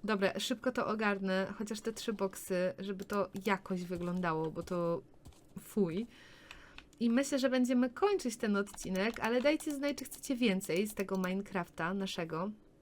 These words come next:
Gdzie ty nasrał? No co za koń? Masakra. Nie, to co ja robię, to jest dramat w ogóle.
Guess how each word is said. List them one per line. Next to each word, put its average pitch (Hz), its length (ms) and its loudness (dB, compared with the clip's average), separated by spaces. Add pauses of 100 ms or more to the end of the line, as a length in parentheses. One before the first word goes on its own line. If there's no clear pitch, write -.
(180)
Gdzie 233 240 10
ty 554 160 12 (260)
nasrał? 262 680 12 (1500)
No 226 200 6
co - 240 4
za 508 420 12
koń? 508 600 12 (360)
Masakra. 311 1120 6 (2250)
Nie, 214 440 2
to 302 140 2
co 302 140 2
ja 262 140 10
robię, 240 240 4
to 233 100 0
jest 233 200 0
dramat 202 440 0
w 220 100 -4
ogóle. 180 340 -4